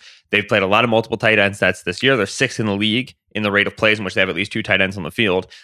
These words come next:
Last year, they weren't a multiple tight end team, right? They still had Tyreek Hill. They had, like, Byron Pringle. You know, they had a, a wide receiver room that they really liked. There was one game last year where they were really high rate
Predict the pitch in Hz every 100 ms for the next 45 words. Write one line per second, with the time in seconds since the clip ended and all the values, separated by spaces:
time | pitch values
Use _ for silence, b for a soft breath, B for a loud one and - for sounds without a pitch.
0 | _ 113 123 160 - 135 143 117 98 117
1 | 117 - 107 104 - 101 - 95 92 160
2 | 113 82 - - 101 98 101 101 101 -
3 | 95 95 92 b _ 76 90 92 90 92
4 | 101 98 98 98 98 98 98 98 98 92
5 | 90 104 101 95 92 101 98 92 - 127
6 | 117 101 98 85 90 80 98 185 82 -
7 | b b _ 101 101 107 101 123 156 143
8 | 135 123 104 90 - 92 76 - _ 90
9 | 101 92 90 90 113 123 113 110 107 98
10 | 98 95